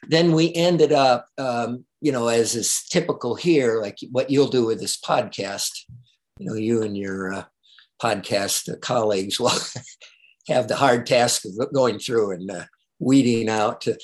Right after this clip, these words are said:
trying to find, is there anything Bill said in there we can piece together and make a podcast? And it was quite the opposite here. We had so much great stuff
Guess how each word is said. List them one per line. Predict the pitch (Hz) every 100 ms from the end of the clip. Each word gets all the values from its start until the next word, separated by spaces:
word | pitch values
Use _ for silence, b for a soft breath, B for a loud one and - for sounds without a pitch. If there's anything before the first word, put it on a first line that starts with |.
| -
trying | 170 170
to | 139
find, | - 143 131
is | 123 123
there | 127
anything | 156 143 135 123
Bill | 139 131
said | - 127 117
in | 110
there | 113 107
we | 101
can | - 92 -
piece | 156 -
together | - 104 107 101
and | 92
make | 98 -
a | - -
podcast? | - - - 73 78 78 -
And | 131 -
it | _ - - - -
was | 143
quite | - 202 233
the | 185 147
opposite | 139 127 - - 101
here. | - 175 127
We | 117
had | 107 104
so | - - - 180 180
much | 139 - -
great | 101 92
stuff | - - 87 87 -